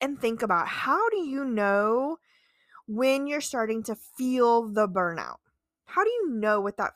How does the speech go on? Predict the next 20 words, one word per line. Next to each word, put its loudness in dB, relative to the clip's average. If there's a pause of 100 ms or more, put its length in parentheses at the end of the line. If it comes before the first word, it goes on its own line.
feels -4
like? -14 (440)
For -2
some, 4 (580)
it 2
might -4
be 0
a 0
physical -4
reaction. -2
Your 0
body 2
might -4
be -10
tired. -2 (320)
Your -2
muscles -2
might -6
be -10
sore. -8